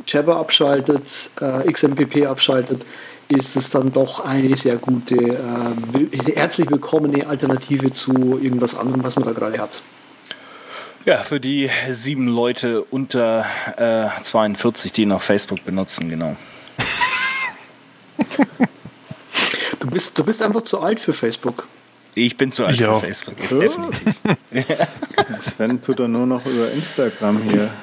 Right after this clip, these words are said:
Speaker 4: kommunizieren.
Speaker 2: Ja, ich
Speaker 1: Oh ja, genau.
Speaker 2: spreche nur noch in Bildern. Genau.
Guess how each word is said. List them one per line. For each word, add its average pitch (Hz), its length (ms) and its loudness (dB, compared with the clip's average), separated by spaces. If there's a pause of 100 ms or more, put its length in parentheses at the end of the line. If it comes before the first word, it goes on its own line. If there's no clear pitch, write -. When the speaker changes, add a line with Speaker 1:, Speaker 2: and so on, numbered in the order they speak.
(140)
Speaker 4:
kommunizieren. 101 720 0 (600)
Speaker 2:
Ja, 113 200 0
ich 107 100 -4
Speaker 1:
Oh 156 40 0
ja, 160 160 0 (180)
genau. 147 140 -2
Speaker 2:
spreche 143 320 0
nur 156 140 2
noch 139 160 0
in 123 100 -4
Bildern. 113 360 -2 (800)
Genau. 92 320 2